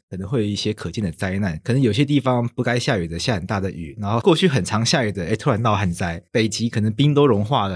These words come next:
然后可能不该下雪的地方下很多雪，全球有很多这种气候异常的现象。那海平面上升等等的，那都是我们全体人类需要共同面对的问题。那这cop呢，它就像是一个全世界所有国家一起来处理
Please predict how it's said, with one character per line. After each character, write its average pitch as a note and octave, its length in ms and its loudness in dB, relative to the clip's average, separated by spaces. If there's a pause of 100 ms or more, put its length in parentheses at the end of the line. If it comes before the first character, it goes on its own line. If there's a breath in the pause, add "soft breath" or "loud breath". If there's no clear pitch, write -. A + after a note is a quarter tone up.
然 F2+ 120 -2
后 G#2 60 0
可 G#2 140 -2
能 G2+ 120 0
不 B2 80 -4
该 D3 160 2
下 D3 160 0
雪 G#2+ 100 -8
的 G2 40 -8
地 A2+ 60 -4
方 A2+ 120 -2
下 - 160 -2
很 F#2+ 80 -4
多 A2+ 160 -2
雪， F#2 200 -6
全 A#2 260 -6
球 F#2+ 320 -4
有 C#3+ 100 4
很 F#2 180 -4
多 A2+ 140 -4
这 B2+ 80 -6
种 F2+ 220 -4
气 B2 220 -6
候 G#2+ 120 -6
异 A#2+ 80 -4
常 D#2+ 200 -10
的 E2+ 40 -14
现 F#2+ 180 -10
象。 G#2+ 220 -8 (260)
那 C#3 180 -4
海 - 200 -6
平 A#2+ 140 -4
面 D#3+ 120 4
上 D3 160 2
升 C3 160 2
等 A#2 120 4
等 A2 100 4
的， F#2 100 0
那 A2+ 120 2
都 A#2+ 120 4
是 A#2+ 140 0
我 G#2 80 2
们 F2+ 140 0
全 A2 160 -2
体 G#2+ 80 -2
人 F2+ 120 0
类 F#2+ 140 0
需 G2 140 -2
要 G2+ 80 0
共 - 120 -2
同 F#2+ 100 2
面 G#2+ 140 0
对 G2 120 -2
的 F#2 80 -4
问 G#2 180 2
题。 E2 260 -8 (300 loud breath)
那 G2+ 180 -2
这 - 120 -8
cop - 300 0
呢， F#2+ 220 -4
它 G2 80 -6
就 A2 140 -4
像 G2+ 180 -4
是 G#2 140 -8
一 G2+ 140 -4
个 G2+ 200 -8 (240)
全 A#2+ 160 -4
世 C3+ 200 -4
界 B2+ 180 0
所 A#2+ 160 -4
有 A#2 80 2
国 F#2+ 180 -10
家 G2 200 -8
一 G#2 40 -6
起 - 140 -8
来 F2 180 -6
处 G#2 300 -6
理 A#2+ 220 -2